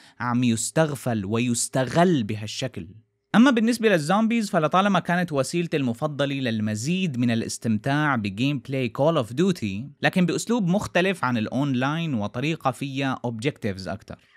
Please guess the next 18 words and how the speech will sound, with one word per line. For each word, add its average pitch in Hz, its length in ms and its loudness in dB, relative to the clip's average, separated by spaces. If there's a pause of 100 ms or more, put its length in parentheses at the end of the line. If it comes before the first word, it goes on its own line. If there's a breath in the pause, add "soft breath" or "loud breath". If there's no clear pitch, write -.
بما 123 260 0
أني 196 140 2
تعاملت 143 500 0
مع 107 180 -2
الزومبي 120 460 0
بكولد 123 420 0
وور 123 300 0
بنفس 104 360 -2
الطريقة، 117 640 -2 (140)
فما 247 240 2
فيني 240 240 0
أعطيكم 175 480 0
حكم 180 440 0
كبير 123 560 -2
هون. 92 360 -4
استمتعت 247 500 2
بتجربة 208 400 -2
الخرائط، 160 680 -2